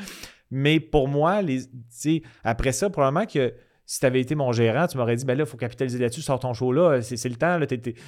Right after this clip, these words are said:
t'es dans l'air du temps, le monde sont contents de t'avoir vu. » Mais moi, c'était comme, je suis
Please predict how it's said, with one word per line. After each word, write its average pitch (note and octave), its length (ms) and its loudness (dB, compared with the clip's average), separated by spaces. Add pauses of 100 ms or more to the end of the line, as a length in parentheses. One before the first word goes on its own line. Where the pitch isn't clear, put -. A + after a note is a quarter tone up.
(160)
t'es C3 80 -4
dans B2+ 80 4
l'air B2 160 2
du A#2 120 -10
temps, E3+ 240 4
le C#3 80 4
monde C3+ 200 -2
sont B2+ 120 0
contents B2+ 220 0
de C#3+ 60 0
t'avoir B2 240 0
vu. » D#3+ 200 -4
Mais B2 240 -4
moi, B2+ 180 -10
c'était A#2 180 -10
comme, A2 260 -12
je - 60 -10
suis - 80 -14